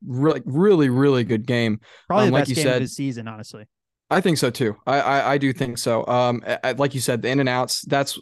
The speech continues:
Speaker 1: that's what really hurt in terms of the shooting percent-, percentage, 'cause they, like you said, they looked like they were going in. It didn't look like they're, like, he was gonna miss fifty, yeah, or not fifty,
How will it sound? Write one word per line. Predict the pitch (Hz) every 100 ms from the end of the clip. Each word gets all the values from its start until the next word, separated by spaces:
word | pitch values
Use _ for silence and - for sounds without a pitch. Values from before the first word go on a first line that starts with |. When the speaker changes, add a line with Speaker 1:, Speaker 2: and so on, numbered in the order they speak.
| -
Speaker 1:
that's | 151 165 170
what | 170
really | 151 160 143 135 -
hurt | 135 147 170 -
in | 139
terms | 143 147 127
of | 120
the |
shooting | - 135 135
percent-, | 123 127 - _
percentage, | 131 123 135 143 -
'cause | 131 127
they, | 151 147
like | 143 143
you | 135
said, | 147 120 - - - 175
they |
looked | 202 226
like | 170 143
they | 143
were |
going | 127 123 113
in. | 101 - _ _ -
It | -
didn't | 180 208 170
look | 165
like | 156 131
they're, | 139 139 123
like, | 123 135 123
he | -
was | 139 123
gonna | 131
miss | 127 127 123 - - _ -
fifty, | 151 - 139 131 143
yeah, | 135
or | 123
not | 120
fifty, | - - -